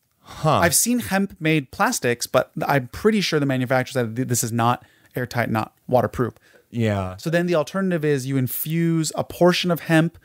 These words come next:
Speaker 2: with plastic, but then what happens is, as I understand it, the hemp breaks down. Now, instead of having one plastic bottle,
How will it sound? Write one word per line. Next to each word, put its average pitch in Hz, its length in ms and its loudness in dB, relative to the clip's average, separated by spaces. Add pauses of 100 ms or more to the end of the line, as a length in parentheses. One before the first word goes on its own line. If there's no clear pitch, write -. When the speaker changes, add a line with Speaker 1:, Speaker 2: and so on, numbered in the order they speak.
(320)
Speaker 2:
with 160 440 0 (480)
plastic, 190 580 0
but 156 100 -4
then 165 80 0
what 151 100 0
happens 156 340 -2
is, 131 140 0
as 120 60 -4
I 143 140 2
understand 127 420 0
it, 113 100 -2
the 117 60 -4
hemp 151 220 -2
breaks 131 220 -2
down. 113 380 0 (300)
Now, 135 180 2
instead 135 160 -2
of 131 80 -4
having 120 240 0
one 131 160 0
plastic - 380 -4
bottle, 110 420 0